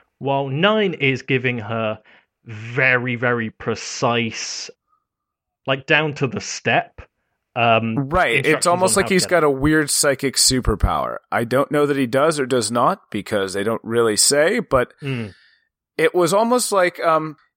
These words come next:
Speaker 2: remember when, I'm sure all of you guys have watched the first Matrix movie,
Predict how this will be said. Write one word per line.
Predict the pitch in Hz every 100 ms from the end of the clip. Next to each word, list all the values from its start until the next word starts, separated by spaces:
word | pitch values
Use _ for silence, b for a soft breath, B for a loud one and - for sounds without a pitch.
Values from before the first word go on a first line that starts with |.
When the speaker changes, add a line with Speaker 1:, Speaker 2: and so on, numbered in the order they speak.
| _ _ _ -
Speaker 2:
remember | 190 285 302
when, | 254 226 214 202 - _ _ _ _
I'm | 165
sure | 165 214 190 175 -
all | 170 170
of |
you | 151
guys | 147 143 139
have | 135
watched | 127 135 -
the | 143
first | - 143 -
Matrix | 120 120 - 139 143
movie, | 147 143 156